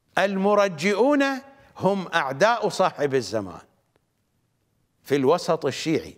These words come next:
إنهم مراجع حوزة النجف وكربلاء. الإمام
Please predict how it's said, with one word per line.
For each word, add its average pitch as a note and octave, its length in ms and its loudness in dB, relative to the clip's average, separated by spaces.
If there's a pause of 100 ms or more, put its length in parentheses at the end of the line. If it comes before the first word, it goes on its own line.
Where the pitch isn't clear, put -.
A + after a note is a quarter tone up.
(1300)
إنهم C#3+ 600 2 (340)
مراجع F3 840 2 (260)
حوزة D#3 580 0
النجف F#3 840 -2
وكربلاء. D3 920 -2 (4000)
الإمام D3 760 0